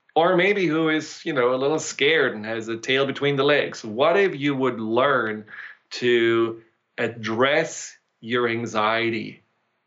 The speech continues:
like you do address and help and lead and support your beloved animal? Well, for this to work,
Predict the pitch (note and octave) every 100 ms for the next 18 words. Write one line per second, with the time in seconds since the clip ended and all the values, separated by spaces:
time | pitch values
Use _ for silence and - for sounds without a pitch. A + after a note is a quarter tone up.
0 | _ - G#2+ A2 A#2 A2+ A2+ A2+ A2+ A2+
1 | A2+ - _ _ _ A#2 G#2+ G#2+ A2+ A#2
2 | A#2 - G#2 - A2+ A#2 A#2+ - G#2 G#2
3 | A#2+ A#2+ B2+ G#2 - A2 - A#2 A#2 A#2+
4 | A#2 G#2+ A2+ A2 A2+ B2 C#3 C3+ F#2+ -
5 | _ _ _ _ - A#2 A2 - - B2
6 | D#3+ E3+ - C#3 D3 D#3 B2 A#2+